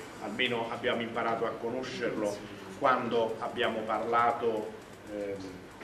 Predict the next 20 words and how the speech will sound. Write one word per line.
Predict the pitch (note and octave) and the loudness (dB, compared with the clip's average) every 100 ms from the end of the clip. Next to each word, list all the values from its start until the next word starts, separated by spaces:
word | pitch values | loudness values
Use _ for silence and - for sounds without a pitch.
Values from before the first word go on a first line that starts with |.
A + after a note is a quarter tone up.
| F#2+ | -6
nell'ambito | G#2 A#2 A2+ A2 | -2 -2 -2 -4
del | G#2+ G#2 | -6 -6
corso | A#2+ A2+ - A2 | -6 -8 -6 -6
di, | A2 G#2 G#2 | -6 -8 -8
eh, | G#2+ G2+ G2 | -4 -4 -4
di | F#2+ | -8
impianti | - A#2 A2 A2 | -4 -2 -2 -4
industriali, | G2 G2 G#2 - B2+ B2+ A2 G#2 | -10 -10 -12 0 4 4 4 -4
di | |
sistema | G#2 - - - C3 A#2+ G#2+ G2+ F2+ - - - | -8 -6 -4 0 2 2 0 -4 -8 -12 -16 -10
e, | G#2+ | -10
e | A2 A2+ | -6 -6
di | A2 | -6
processo | A#2 G#2+ - C3 A2 - - G#2 | -6 -4 2 2 2 0 -2 0
all'interno, | G2 G#2 - G#2+ G#2 G2+ G2 F#2+ - - - | -2 -4 -2 -2 -2 -4 -4 -6 -8 -14 -10
all'interno | - A2 B2 G#2+ G#2 | -8 -4 0 0 -2
di | G2+ | -6
un | G2 | -8
sistema. | - - - - - - - - - - - - | -8 -10 -10 -12 -14 -16 -16 -16 -16 -16 -12 6
È, | F#3+ D3+ B2 | 8 8 6